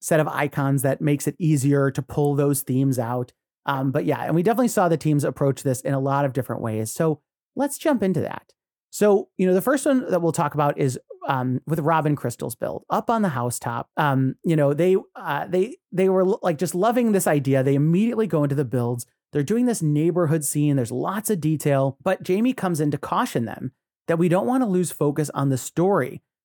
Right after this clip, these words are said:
which is about the rooftop and the chimney and Santa Claus. And even, like, going so far to say as, like, the larger elements, like the s-,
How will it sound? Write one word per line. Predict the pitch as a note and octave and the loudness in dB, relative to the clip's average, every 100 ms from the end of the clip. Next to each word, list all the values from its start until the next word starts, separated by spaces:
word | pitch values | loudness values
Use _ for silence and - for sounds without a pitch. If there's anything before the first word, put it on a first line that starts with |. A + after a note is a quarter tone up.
| - | -4
which | D#3 | -2
is | E3 | 0
about | D3+ D3+ - | 2 0 0
the | C#3 | -2
rooftop | A#2 D#3+ G3 - A3 A3 - | 2 0 0 -2 -2 -2 -4
and | C#3+ C#3 | -2 0
the | |
chimney | - - E3+ F#3 F#3+ F#3+ - | -2 -2 0 0 0 -2 -4
and | D#3 D3 | -4 -2
Santa | - C#3+ C3+ | -2 -2 -2
Claus. | B2+ - - - - _ _ _ - | -4 -8 -8 -10 -16 _ _ _ -2
And | D#3+ D#3 D#3+ - | 2 2 0 -4
even, | A3+ C4+ E4 G3+ - | -2 2 2 0 0
like, | E3+ C#3+ | -2 2
going | F3 E3+ | 2 2
so | F3 | 0
far | D3+ D#3 | 0 0
to | D3+ | 0
say | - F#3+ | 0 0
as, | C#3+ | 2
like, | C#3+ C3 | 0 -2
the | C#3 | -2
larger | C3 C#3 G3 E3 | 0 0 0 -2
elements, | - D3+ F#3 C3+ C3 | -2 0 0 0 -2
like | C3 | -4
the | C3 | -6
s-, | - | -6